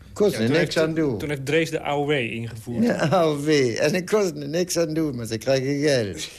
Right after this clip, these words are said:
Speaker 2: Dat kregen we
Speaker 1: En
Speaker 2: hier ook allemaal.
Speaker 1: En, en vandaag nog kregen ze nog geld. En er zijn miljoenen geld naar Elten gegaan.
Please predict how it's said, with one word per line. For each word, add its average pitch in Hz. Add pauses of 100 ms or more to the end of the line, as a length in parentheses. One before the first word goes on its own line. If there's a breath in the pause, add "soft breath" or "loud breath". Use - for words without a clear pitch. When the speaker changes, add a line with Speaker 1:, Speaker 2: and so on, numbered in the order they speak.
(160)
Speaker 2:
Dat 147
kregen 156
we 180
Speaker 1:
En 180
Speaker 2:
hier 190
ook 139
allemaal. 127 (200)
Speaker 1:
En, 185
en 170
vandaag 185
nog 110 (180)
kregen 110
ze 107
nog 151
geld. 110 (100)
En -
er 104
zijn 110
miljoenen 156 (260)
geld 131 (280)
naar 98
Elten 123
gegaan. 113